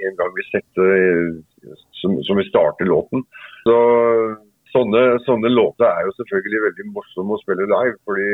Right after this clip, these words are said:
eh, altså nettopp på grunn av den, den kraftige tilbakemeldingen som vi får.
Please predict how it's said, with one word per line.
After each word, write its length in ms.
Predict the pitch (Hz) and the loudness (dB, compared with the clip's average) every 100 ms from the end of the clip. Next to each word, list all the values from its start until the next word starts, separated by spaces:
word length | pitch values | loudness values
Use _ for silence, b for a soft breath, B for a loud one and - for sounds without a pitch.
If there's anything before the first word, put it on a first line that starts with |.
| 101 | -2
eh, 560 | 98 98 90 87 - - | -2 -4 -8 -14 -12 -6
altså 240 | - 101 | -4 -2
nettopp 320 | 92 - 101 | -4 -6 -10
på 140 | - 104 | -6 -4
grunn 240 | 90 90 | -2 -2
av 80 | 95 85 | -2 -2
den, 100 | 87 - - | -6 -14 -8
den 140 | 101 104 | -6 0
kraftige 400 | 110 - - 92 | -2 -2 -4 -4
tilbakemeldingen 640 | 92 95 - 80 82 85 98 | 0 -2 -2 -10 -8 -4 -4
som 160 | 101 98 | -4 -4
vi 80 | - | -2
får. 160 | 95 | -4